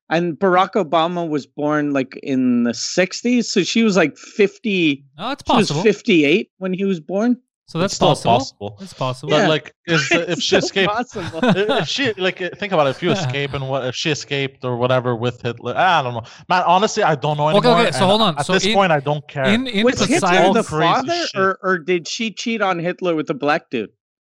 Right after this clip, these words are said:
Speaker 2: If
Speaker 3: No, no,
Speaker 2: Hitler
Speaker 3: no.
Speaker 2: was the
Speaker 3: So, no,
Speaker 2: father,
Speaker 3: no,
Speaker 2: though,
Speaker 3: no.
Speaker 2: this would be
Speaker 3: Uh,
Speaker 2: the funniest
Speaker 3: apparently
Speaker 2: thing.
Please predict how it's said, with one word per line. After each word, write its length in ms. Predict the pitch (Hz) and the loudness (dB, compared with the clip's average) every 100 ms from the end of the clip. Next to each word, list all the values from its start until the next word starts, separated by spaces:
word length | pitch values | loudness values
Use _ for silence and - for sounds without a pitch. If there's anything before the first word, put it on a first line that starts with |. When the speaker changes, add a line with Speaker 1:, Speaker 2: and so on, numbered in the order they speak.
| _ _ _ _ - _ _ _ _ _ _ | _ _ _ _ -20 _ _ _ _ _ _
Speaker 2:
If 160 | 190 170 | -2 2
Speaker 3:
No, 100 | 208 | 4
no, 60 | |
Speaker 2:
Hitler 140 | 214 311 | 6 6
Speaker 3:
no. 80 | |
Speaker 2:
was 160 | 262 165 | 4 4
the 60 | 170 | 0
Speaker 3:
So, 40 | |
no, 40 | 151 | 4
Speaker 2:
father, 300 | 185 190 240 | 4 4 2
Speaker 3:
no, 40 | |
Speaker 2:
though, 100 | 254 | 2
Speaker 3:
no. 60 | 262 | 2
Speaker 2:
this 200 | 180 180 | 0 0
would 140 | 202 | 0
be 80 | 156 | 0
Speaker 3:
Uh, 40 | 170 | 0
Speaker 2:
the 60 | |
funniest 460 | 147 175 180 175 - | 0 0 2 0 0
Speaker 3:
apparently 280 | 180 | -2
Speaker 2:
thing. 20 | 147 | -2